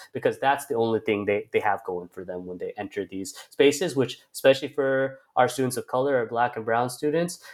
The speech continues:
where they're likely gonna feel, you know, uh,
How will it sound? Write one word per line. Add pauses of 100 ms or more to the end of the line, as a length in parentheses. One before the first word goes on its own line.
(200)
where
they're
likely
gonna
feel, (260)
you
know, (420)
uh,